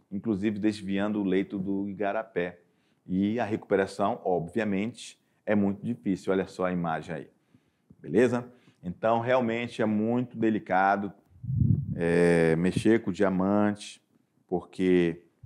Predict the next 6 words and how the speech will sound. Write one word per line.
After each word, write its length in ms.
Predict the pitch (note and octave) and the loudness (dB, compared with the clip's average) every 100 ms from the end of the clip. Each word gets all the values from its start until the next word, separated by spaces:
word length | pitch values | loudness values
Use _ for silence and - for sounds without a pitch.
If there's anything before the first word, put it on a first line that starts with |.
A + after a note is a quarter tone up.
| - _ _ _ _ _ | -20 _ _ _ _ _
gera 440 | F#2+ G#2 G#2+ G2+ | -2 2 4 2
a 40 | |
questão 800 | - F2 - - F2 F2 E2+ D#2 - | -2 -10 -12 -8 -6 -4 -6 -12 -18
sociológica 1000 | - F2+ - G2+ F#2 G2 G#2 F#2+ - E2+ | -10 -10 0 2 4 4 4 2 -4 -12
da 120 | E2 | -12
violência, 880 | D#2+ F#2+ G2+ G2 G2 G2 G2+ - F#2+ | -6 -2 0 0 -2 -4 -8 -12 -14